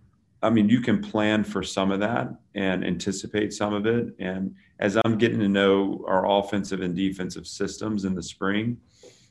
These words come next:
I'm kinda, I'm kinda getting a, a sense for what that plan to win is, you know, what it is that we need, how we need to be designed on both sides of the ball to give our team the best chance to win games.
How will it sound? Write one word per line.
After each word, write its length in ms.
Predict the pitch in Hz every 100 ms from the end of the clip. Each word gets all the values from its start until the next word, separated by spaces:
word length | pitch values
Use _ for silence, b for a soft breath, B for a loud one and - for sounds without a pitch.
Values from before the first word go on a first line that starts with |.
| _
I'm 100 | 95
kinda, 380 | - 113 104 101
I'm 120 | 95
kinda 300 | 92 110 110
getting 380 | 92 101 101 98
a, 300 | 90 87 95 - _ _ _ _ -
a 80 | 87
sense 380 | - 113 107 -
for 180 | 104
what 200 | 98 95
that 220 | 92 - -
plan 420 | - 98 101 95
to 80 | 90
win 320 | 90 92 90
is, 460 | 90 110 117 - -
you 100 | -
know, 80 | 92
what 220 | 90 95
it 100 | 92
is 220 | 95 90
that 160 | 90 -
we 220 | 101 101
need, 260 | 98 101 85
how 160 | 104
we 120 | 104 104
need 220 | 104 101
to 80 | 90
be 140 | 98
designed 640 | 95 90 90 87 95 101
on 160 | 95 87
both 200 | 90 95
sides 300 | - 95 -
of 60 | 92
the 60 |
ball 520 | 90 85 92 101 - b b b b -
to 120 | 98
give 240 | 92 95
our 120 | 95
team 300 | 92 - 98
the 60 | 90
best 360 | 80 92 87 -
chance 280 | 95 90
to 120 | 87 87
win 260 | 87 85
games. 480 | 80 82 98 -